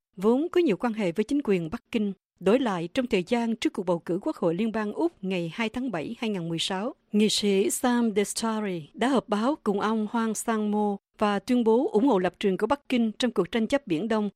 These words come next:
cũng như ủng hộ việc Bắc Kinh thiết lập vùng nhận dạng phòng không Adir tại Biển Hoa Đông.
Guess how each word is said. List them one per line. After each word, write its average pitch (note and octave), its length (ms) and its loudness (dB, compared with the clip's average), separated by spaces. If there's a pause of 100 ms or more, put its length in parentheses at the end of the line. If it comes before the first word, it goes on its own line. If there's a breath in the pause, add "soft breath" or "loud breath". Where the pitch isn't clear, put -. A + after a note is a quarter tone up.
cũng A#3 140 6
như D4 100 8
ủng B3 240 2
hộ F3 300 0
việc F3+ 220 -2
Bắc B3+ 200 -8
Kinh A#3 200 0
thiết - 220 -2
lập F3 140 -4
vùng F#3+ 180 0
nhận F3+ 180 -2
dạng F3 240 -2
phòng F#3 240 -2
không A3+ 280 -2
Adir G3+ 480 -2 (180)
tại G3 100 2
Biển F#3 260 0
Hoa A3+ 120 2
Đông. G3+ 280 -2